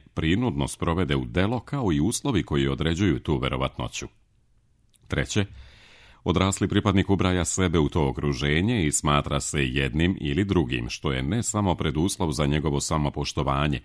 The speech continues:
nego i preduslov da može rutinski očekivati da će moći da uživa svoje pravo da živi bez preteranog rizika i ometanja od strane okoline. Četvrto,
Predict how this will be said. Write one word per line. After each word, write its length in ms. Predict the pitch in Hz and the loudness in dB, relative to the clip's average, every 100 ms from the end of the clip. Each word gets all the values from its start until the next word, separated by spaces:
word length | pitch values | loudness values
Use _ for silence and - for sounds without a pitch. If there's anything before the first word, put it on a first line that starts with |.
| - - - - | -12 -20 -20 -8
nego 240 | 127 107 | -2 0
i 60 | 82 | 2
preduslov 540 | 98 78 113 - 113 | 0 0 0 2 0
da 120 | 78 | 2
može 280 | 73 92 85 | 2 2 0
rutinski 520 | 80 95 95 78 - | 0 2 2 0 0
očekivati 760 | 78 71 71 - 80 117 - 98 | 0 0 -4 -2 -2 -2 -4 -2
da 140 | 73 | -2
će 180 | - 76 | -2 -2
moći 340 | 64 107 - | 0 0 0
da 120 | 82 73 | 0 2
uživa 420 | 80 82 73 67 | 2 0 0 -2
svoje 280 | - 73 60 | -2 -4 -2
pravo 440 | 67 71 101 113 | -2 0 0 -2
da 160 | 73 60 | -4 -4
živi 380 | 73 85 98 | -2 0 0
bez 280 | 60 104 120 | 0 -2 -4
preteranog 600 | - 90 90 82 69 67 | -2 -2 0 0 0 0
rizika 480 | 69 73 82 - 76 | 0 0 0 -2 -2
i 160 | 69 67 | 0 0
ometanja 640 | 67 69 71 76 67 62 | 0 0 0 0 0 -2
od 160 | 62 | -4
strane 440 | - - 64 62 62 | -6 -4 -4 -4 -6
okoline. 560 | - 82 73 - - _ _ _ _ _ _ _ _ _ _ _ - - _ - | -4 -2 -2 -4 -10 _ _ _ _ _ _ _ _ _ _ _ -20 -20 _ -6
Četvrto, 500 | 143 139 113 73 | -2 0 0 -2